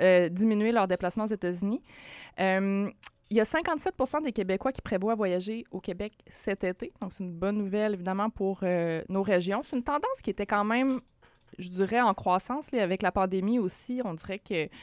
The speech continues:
euh, l'association entre voyager, euh, l'été et plus aller vers le tourisme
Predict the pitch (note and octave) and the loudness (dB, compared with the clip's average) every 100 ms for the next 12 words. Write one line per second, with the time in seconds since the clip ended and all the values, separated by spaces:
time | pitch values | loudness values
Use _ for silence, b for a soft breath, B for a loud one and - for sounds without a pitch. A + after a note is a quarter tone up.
0 | b b - F3+ F3 F3 F#3 - G3 A3 | b b 2 8 8 8 6 4 2 4
1 | F3 - A3+ A#3 F#3 F#3+ F3+ E3 E3+ F3+ | 2 4 0 2 0 2 2 4 2 0
2 | G3+ G#3 F#3+ E3 D#3 - G#3 G#3 G#3 G#3 | -2 2 2 4 0 0 -2 -2 -2 -2
3 | F3 - G3+ - G3 D3 E3+ G3+ F#3 E3 | -4 -2 -2 0 0 2 2 2 2 0
4 | F3+ E3 G3+ - G#3 | -2 -4 -4 -4 -2